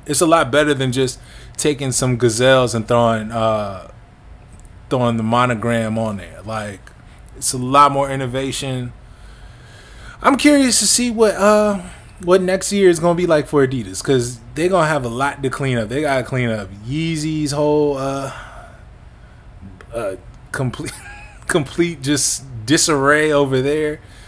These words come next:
Uh, they gotta let Jerry Lorenzo do his thing. We gotta see what happens with Adidas basketball, 'cause now it's two separate things.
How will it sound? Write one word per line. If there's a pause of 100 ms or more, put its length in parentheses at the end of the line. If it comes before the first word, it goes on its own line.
(260)
Uh,
they
gotta
let
Jerry
Lorenzo
do
his
thing.
We
gotta
see
what
happens
with
Adidas
basketball, (520)
'cause
now
it's
two
separate
things.